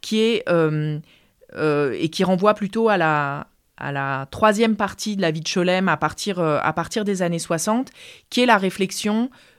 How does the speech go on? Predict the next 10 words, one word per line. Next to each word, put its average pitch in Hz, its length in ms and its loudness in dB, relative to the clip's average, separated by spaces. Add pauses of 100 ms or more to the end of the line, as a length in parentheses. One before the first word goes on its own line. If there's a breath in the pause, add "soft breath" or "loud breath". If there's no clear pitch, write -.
(140)
euh, 165 140 2
sur 226 340 0
le 190 100 2
passé 185 300 0
commun 190 300 0
des 196 120 0
Juifs 175 220 -6
et 175 60 -2
des 160 180 -4
Allemands. 147 240 -6